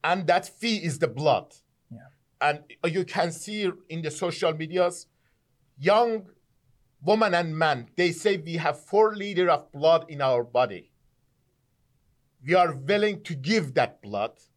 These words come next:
Speaker 1: to take the freedom for others."
Speaker 2: Wow.
Speaker 1: And when you have this strong demand that they want the freedom by the, by giving their life, they want the freedom for others,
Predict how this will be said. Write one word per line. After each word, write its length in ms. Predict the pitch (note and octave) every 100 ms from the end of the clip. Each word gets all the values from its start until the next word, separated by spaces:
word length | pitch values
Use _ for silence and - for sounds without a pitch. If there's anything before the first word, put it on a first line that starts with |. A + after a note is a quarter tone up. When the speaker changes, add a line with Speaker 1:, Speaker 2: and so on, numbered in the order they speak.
| _ _ - - _
Speaker 1:
to 100 | -
take 360 | F3 G#3 G#3+ G#3+
the 80 | F#3+
freedom 440 | - F#3+ G3 G3+
for 220 | - E3
others." 680 | D3+ C#3 F#2 - - - - _ _ _ _ C3
Speaker 2:
Wow. 240 | A#2+ G2+
Speaker 1:
And 340 | D#3+ E3 D3+ C#3
when 180 | A#3+
you 160 | C4+ A#3+
have 280 | G#3 G3+ D#3+
this 280 | G#3+ - -
strong 840 | - - F3 G#3+ A3 A3+ A3+ E3
demand 600 | E3+ F3+ F3 D3 G2 E2+ _ _ _ _ _ _ _ _ _ _
that 260 | D#3 D3+ - -
they 180 | G3 F#3
want 300 | D3 G#3 E3
the 60 | G#3
freedom 600 | - F#3 G3+ A3+ A3 G3+ _ _ _ _ _
by 260 | F3+ F3+ E3
the, 360 | C3+ E3+ D3+ C#3+ -
by 160 | E3+
giving 340 | C#3+ F3+ F#3 E3
their 200 | D#3 D3+
life, 520 | D3+ F3+ G#3+ - - _ _ _ _ _
they 140 | - D3+
want 220 | E3 E3+
the 60 | F3
freedom 380 | - E3 E3+
for 220 | C#3+ D3+ D3
others, 540 | E3+ G#3+ A3 -